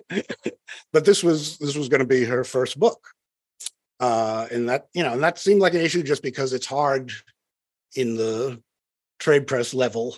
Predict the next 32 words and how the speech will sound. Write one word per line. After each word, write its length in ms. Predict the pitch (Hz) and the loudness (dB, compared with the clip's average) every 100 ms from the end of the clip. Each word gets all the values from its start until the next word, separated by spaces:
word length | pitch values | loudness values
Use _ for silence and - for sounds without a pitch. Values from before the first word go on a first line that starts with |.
| _ _ _ _ _ - | _ _ _ _ _ -8
uh, 420 | 117 113 113 117 110 | -2 0 0 -4 -4
to, 300 | 127 117 127 _ _ | -4 -4 -8 _ _
to 120 | - 131 | -8 -6
just 260 | 135 135 | -2 0
shoot 220 | - 160 | 0 2
an 140 | 143 143 | 2 2
unknown 360 | 156 151 147 131 | 2 2 2 0
quantity 460 | 165 156 139 139 | 2 2 0 -2
out 200 | 139 160 | -4 -2
there 220 | 170 165 | -2 0
into 200 | 175 180 | -2 -4
the, 240 | 175 202 202 _ | -6 -8 -10 _
into 220 | 160 143 143 | -8 -6 -6
the 100 | 135 | -6
trade. 420 | - 170 113 107 | 2 2 2 -6
It's 220 | 110 - | -16 -12
just 180 | 135 - 131 _ - | -12 -12 -20 _ -18
professional 560 | 120 123 - 110 107 - _ _ _ _ _ | -8 -6 -6 -8 -12 -18 _ _ _ _ _
garbage. 460 | 117 107 92 110 - _ _ _ - | -8 -8 -10 -16 -18 _ _ _ -4
Uh, 380 | 127 117 156 156 _ _ _ - | 0 0 0 -2 _ _ _ -2
but 220 | 123 143 | 2 4
it's 120 | 165 | 4
hard, 280 | 202 143 92 - | 2 2 0 -6
you 120 | 160 | -2
know, 200 | 117 117 | 0 0
and, 280 | 131 139 139 _ - | -2 -4 -8 _ -4
and 240 | 135 131 | 0 0
it's 180 | 131 120 | -2 -2
not 200 | 156 156 | -2 2
that 100 | 160 | 0
we've 180 | 135 117 | 0 0
never 480 | 127 117 113 120 | 0 2 2 0